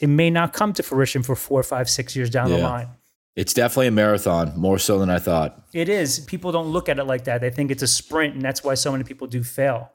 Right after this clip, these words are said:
Speaker 2: Yeah.
Speaker 1: In March of two thousand twenty, you founded I'm Making a Difference. Can you tell us about the organization and what inspired you to start it?
Speaker 2: Yeah, I mean, I need to be doing something always.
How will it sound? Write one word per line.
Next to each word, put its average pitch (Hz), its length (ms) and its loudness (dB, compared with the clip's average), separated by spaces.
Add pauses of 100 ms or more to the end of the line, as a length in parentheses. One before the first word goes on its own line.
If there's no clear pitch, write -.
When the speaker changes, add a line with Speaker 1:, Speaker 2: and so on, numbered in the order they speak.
(180)
Speaker 2:
Yeah. 170 220 2 (280)
Speaker 1:
In 196 200 2
March 277 340 2
of - 140 0
two 226 160 -2
thousand 160 340 0
twenty, 151 300 0
you 131 140 0
founded 151 580 0
I'm 147 240 2
Making 143 340 2
a - 20 2
Difference. 117 680 -4 (480)
Can 185 140 -2
you 190 100 0
tell - 280 0
us 330 160 2
about 185 280 0
the 165 80 4
organization 139 580 2
and 127 100 2
what 139 160 4
inspired 135 500 2
you 143 60 -4
to 143 100 0
start 165 320 2
it? 107 140 0 (720)
Speaker 2:
Yeah, 92 440 4 (100)
I 107 80 2
mean, 113 480 2 (680)
I 123 140 -4
need 113 300 4
to 104 80 0
be 101 120 4
doing 98 300 2
something 98 400 2
always. 92 720 4